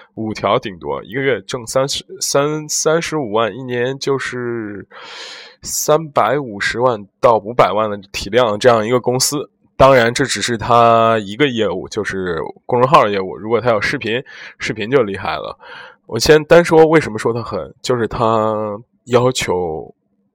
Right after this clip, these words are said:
因为他们这个公众号变更的特别，特别，特别，特别快。我就拿施相来说，施相一开始非常有个性，非常有基调，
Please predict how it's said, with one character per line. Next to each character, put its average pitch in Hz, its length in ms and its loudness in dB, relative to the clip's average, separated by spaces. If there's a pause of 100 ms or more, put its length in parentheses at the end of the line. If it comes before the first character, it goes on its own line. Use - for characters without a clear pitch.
(600)
因 135 160 -2
为 143 80 2
他 147 160 0
们 143 100 -2
这 131 160 -2
个 101 200 -6 (420)
公 127 180 0
众 123 120 0
号 117 240 0
变 117 260 -4
更 113 180 -6
的 104 60 -8
特 - 180 -6
别， - 140 -8
特 - 100 -4
别， 65 120 -6
特 - 160 -16
别， 85 80 -8
特 58 160 -12
别 50 160 -12
快。 - 260 -10 (580)
我 110 120 -8
就 135 100 6
拿 127 220 4
施 170 200 0
相 - 220 2
来 85 140 -6
说， 78 400 -8
施 - 180 -4
相 147 280 0
一 139 100 -8
开 151 240 2
始 95 240 -8
非 139 180 -2
常 123 100 2
有 107 120 -2
个 98 200 -6
性， 95 180 -10
非 117 100 -6
常 110 100 -2
有 90 80 -8
基 - 180 -10
调， 90 160 -8